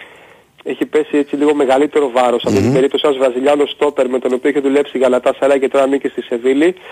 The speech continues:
Speaker 1: δεν είναι μια περίπτωση η οποία έχει πιθανότητες να προχωρήσει, καθώς θεωρούν στον Παναθηναϊκό και ο ίδιος ο Τερίμ ότι έχει πάρα πολλά προβλήματα, τραυματισμός συγκεκριμένος
Speaker 2: Μάλιστα.
Speaker 1: ποδοσφαιριστής. Και αν ανοίξουμε και μια ματιά,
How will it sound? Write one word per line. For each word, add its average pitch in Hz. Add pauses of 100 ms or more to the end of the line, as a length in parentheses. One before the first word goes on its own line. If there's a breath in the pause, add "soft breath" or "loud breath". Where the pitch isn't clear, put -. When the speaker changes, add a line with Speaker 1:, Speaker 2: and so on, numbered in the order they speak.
(320 loud breath)
Speaker 1:
δεν 180
είναι 156
μια 143
περίπτωση 123
η 135
οποία 127
έχει 123
πιθανότητες 123
να 120
προχωρήσει, 139
καθώς 160
θεωρούν 147
στον 147
Παναθηναϊκό 127
και 175
ο 160
ίδιος 160
ο 139
Τερίμ 151
ότι 147
έχει 143
πάρα 143
πολλά 131
προβλήματα, 131
τραυματισμός 120
συγκεκριμένος 127
Speaker 2:
Μάλιστα. 127
Speaker 1:
ποδοσφαιριστής. 110
Και -
αν 151
ανοίξουμε 147
και 131
μια 139
ματιά, 147